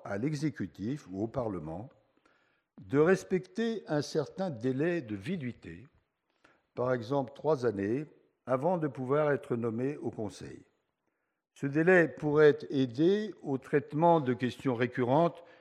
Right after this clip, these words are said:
de déport ou de récusation. Concernant à la fois les ministres et les parlementaires,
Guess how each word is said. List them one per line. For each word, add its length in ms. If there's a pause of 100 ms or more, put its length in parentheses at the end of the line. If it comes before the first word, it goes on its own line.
(240)
de 220
déport 880
ou 120
de 140
récusation. 1120 (880)
Concernant 460
à 60
la 100
fois 180
les 140
ministres 360
et 60
les 60
parlementaires, 800